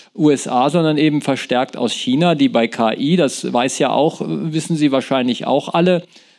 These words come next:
die meisten Publikationen haben und eben auch bei den Patenten vorne liegen. Dann weiß man, Patente haben unterschiedliche Qualitäten. Ich will das auch nicht überbewerten, aber es gehört ins Bild. Und insofern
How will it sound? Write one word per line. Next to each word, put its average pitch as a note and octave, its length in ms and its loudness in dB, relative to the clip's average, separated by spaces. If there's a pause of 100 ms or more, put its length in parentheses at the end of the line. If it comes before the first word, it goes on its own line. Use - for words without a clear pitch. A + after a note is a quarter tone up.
(160)
die C#3+ 100 0
meisten D3 640 0
Publikationen D#3 920 2
haben F3+ 400 4
und D3+ 280 0
eben D#3+ 280 2
auch D3+ 140 0
bei D#3+ 120 0
den E3+ 140 0
Patenten G3+ 560 0
vorne C3+ 360 0
liegen. A#2 440 2
Dann C3+ 200 -4
weiß D#3 280 0
man, D3+ 180 0
Patente D3 480 0
haben C3+ 160 0
unterschiedliche C#3 680 -2
Qualitäten. C#3+ 720 0
Ich E3+ 100 0
will C#3 80 2
das B2 220 -2
auch B2 100 -2
nicht A2+ 180 -2
überbewerten, E3+ 760 2 (340)
aber D3+ 680 0
es - 220 -6
gehört D3+ 320 2
ins E3 220 -2
Bild. F3+ 380 0
Und C#3 420 0
insofern D#3+ 720 0